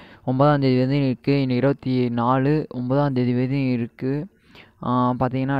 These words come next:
டைமண்ட் டாப் அப் பண்ணுறது வேஸ்ட்டு, கிஃப்ட் சென்ட் பண்ணுறதும் வேணாம். வேணுமானா ரேங்கட் மேட்ச் மூணு போங்க, டியோ மேட்ச் ஒன்று போங்க,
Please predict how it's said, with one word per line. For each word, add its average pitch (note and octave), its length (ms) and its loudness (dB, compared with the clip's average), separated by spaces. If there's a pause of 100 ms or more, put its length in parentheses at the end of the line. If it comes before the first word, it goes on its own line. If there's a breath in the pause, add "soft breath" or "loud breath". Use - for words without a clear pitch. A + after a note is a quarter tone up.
டைமண்ட் C3+ 300 0
டாப் C3 160 2
அப் B2 80 -4
பண்ணுறது B2+ 220 -2 (100)
வேஸ்ட்டு, B2 280 -2 (140)
கிஃப்ட் C3+ 300 -6
சென்ட் C3+ 160 -2
பண்ணுறதும் B2+ 340 -2
வேணாம். B2 320 -2 (400 loud breath)
வேணுமானா C#3 400 0
ரேங்கட் C#3+ 300 -2
மேட்ச் C3+ 200 -4
மூணு C3 100 -2 (120)
போங்க, C3+ 180 0 (480)
டியோ C#3+ 240 4
மேட்ச் C3+ 220 -2
ஒன்று B2 180 0
போங்க, B2 220 2